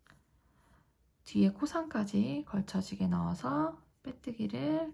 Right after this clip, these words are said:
뜹니다. 그러면 이렇게 이 단이 완성이 되었어요.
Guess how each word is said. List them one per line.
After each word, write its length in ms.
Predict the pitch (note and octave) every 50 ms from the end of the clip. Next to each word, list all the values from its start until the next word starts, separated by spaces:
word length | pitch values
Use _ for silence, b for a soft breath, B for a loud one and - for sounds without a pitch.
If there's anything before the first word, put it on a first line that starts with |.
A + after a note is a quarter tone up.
| - -
뜹니다. 420 | A#3+ A3+ G#3+ G3 G3+ - - - - - _ _ _ _ _ _ _ _ _ _ _ _ _ _ _ _ _ _ _ _ _ _ _ _ _ _ _ - - - - - - _ _ _ _ _ _ _ _ _ _ _ _ -
그러면 640 | - G3+ - F3 F3 F#3+ A3+ C#4 D4+ E4 E4 - -
이렇게 280 | G3+ F#3+ - - - - G3+
이 80 | F#3+ F#3
단이 420 | F#3+ F3+ F3 F3 G3+ B3+ C#4+ D4+
완성이 440 | C4 G3 F#3 E3+ - - F3+ F3+ F3+
되었어요. 480 | - - F3 F3+ - - - - -